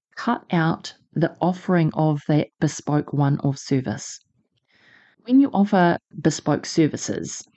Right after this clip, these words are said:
the selling is usually easy because you're providing exactly what the client is asking for, which is how your business got complex in the first place, because you said yes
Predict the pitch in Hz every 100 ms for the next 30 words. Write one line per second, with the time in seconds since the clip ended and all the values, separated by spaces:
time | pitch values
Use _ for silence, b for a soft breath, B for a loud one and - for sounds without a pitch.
0 | b b b _ 185 180 - 202 208 240
1 | 233 - 220 190 165 160 180 180 202 185
2 | 180 170 - 160 170 160 147 117 131 165
3 | 208 b b b b _ - 170 - 180
4 | 170 165 156 175 180 - 208 185 165 165
5 | 160 - 160 147 147 180 185 - 208 196
6 | 180 - 165 - 160 156 - 151 - 190
7 | 220 - 151 - 120 139 B B - 180
8 | - 190 185 - 208 226 240 196 185 185
9 | 175 175 - - 175 170 - - - 170
10 | 165 160 165 160 - 139 143 - B B
11 | - 170 190 175 175 202 208 - 214 175
12 | 156 170 226 156 147 - -